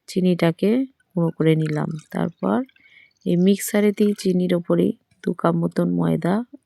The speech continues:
এক কাপ মতন সাদা তেল, আর হবে দেড় কাপ মতন দুধ, এই যে দিয়ে দিলাম। দিয়ে এটাকে হাতের থেকে মিক্সারে পেস্টটা ভালো হয়,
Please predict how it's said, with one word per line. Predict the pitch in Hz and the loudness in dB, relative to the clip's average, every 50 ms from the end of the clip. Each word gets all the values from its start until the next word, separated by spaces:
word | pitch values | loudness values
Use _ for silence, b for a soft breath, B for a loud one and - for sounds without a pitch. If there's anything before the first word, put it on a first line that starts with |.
| _ - - 160 | _ -4 -2 -2
এক | 160 _ | -2 _
কাপ | - 165 156 160 160 | -2 -4 -2 -2 -4
মতন | 165 - - 165 165 170 - | -4 -4 -4 -4 -4 -4 -2
সাদা | 175 170 165 170 165 - - | -2 -2 -2 -2 -4 -2 0
তেল, | 196 214 240 277 - B B B B B B B B B B B - - | 0 0 0 -2 -4 B B B B B B B B B B B -4 0
আর | 196 202 220 214 196 | 4 6 6 6 6
হবে | 190 170 180 190 190 175 175 | 6 4 4 4 2 4 4
দেড় | 170 165 170 - | 4 4 2 2
কাপ | - 160 160 | 0 0 2
মতন | 160 160 160 - 175 175 165 | 2 2 2 2 2 2 2
দুধ, | 170 165 170 165 | 2 2 2 2
এই | 165 165 165 | 2 2 0
যে | - - 254 247 - - | 0 -2 -4 -4 -4 -2
দিয়ে | - 156 139 - | 0 0 0 0
দিলাম। | - 156 170 147 151 151 151 - _ _ _ _ _ _ _ _ _ _ _ _ _ _ _ _ _ _ _ _ _ _ _ - - - B B B B B B B B B B B - | 0 -2 -2 -2 -4 -6 -8 -14 _ _ _ _ _ _ _ _ _ _ _ _ _ _ _ _ _ _ _ _ _ _ _ -20 -20 -20 B B B B B B B B B B B 0
দিয়ে | 202 180 196 202 208 | 4 6 6 6 6
এটাকে | 196 - 190 185 190 202 185 170 - | 6 4 2 2 2 2 0 2 2
হাতের | 170 170 - 208 190 - - | 0 2 2 2 0 0 0
থেকে | - 196 - - 196 185 185 | -4 -2 0 0 2 2 4
মিক্সারে | 185 180 175 - - 190 185 180 180 | 2 2 0 -2 0 0 2 2 2
পেস্টটা | 180 185 180 - - - 226 226 214 | 2 0 -2 -2 -2 -2 -2 0 0
ভালো | 196 - 180 170 165 160 156 151 | 0 0 2 2 2 2 0 0
হয়, | 160 156 156 | -2 -4 -4